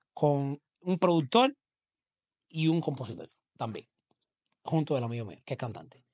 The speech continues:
Y ahí nos pusimos, le dije, "Mira, tengo esta idea", le dije al compositor, "Tengo esta idea, está en bruto. Darle molde a esto, ¿sabes? Tú eres el que sabe". Ok, le canté todo lo que yo había escrito y me dice, "Bueno, vamos a quitar esto, vamos a quitar esto, esto vamos a cambiarlo aquí,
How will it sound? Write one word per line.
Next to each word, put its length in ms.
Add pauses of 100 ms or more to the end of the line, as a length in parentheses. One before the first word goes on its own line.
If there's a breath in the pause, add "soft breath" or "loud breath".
(580)
Y 300
ahí 340 (400)
nos 140
pusimos, 400
le 60
dije, 60
"Mira, 140
tengo 140
esta 160
idea", 160
le 80
dije 120
al 60
compositor, 300
"Tengo 200
esta 140
idea, 320 (120)
está 240
en 100
bruto. 440 (800)
Darle 280
molde 280
a 60
esto, 260
¿sabes? 280
Tú 200
eres 120
el 80
que 80
sabe". 400 (280 loud breath)
Ok, 140
le 240
canté 300
todo 100
lo 80
que 80
yo 60
había 140
escrito 200
y 20
me 40
dice, 120
"Bueno, 200
vamos 160
a 20
quitar 220
esto, 160
vamos 120
a 40
quitar 160
esto, 300 (200 loud breath)
esto 240
vamos 180
a 20
cambiarlo 360
aquí, 260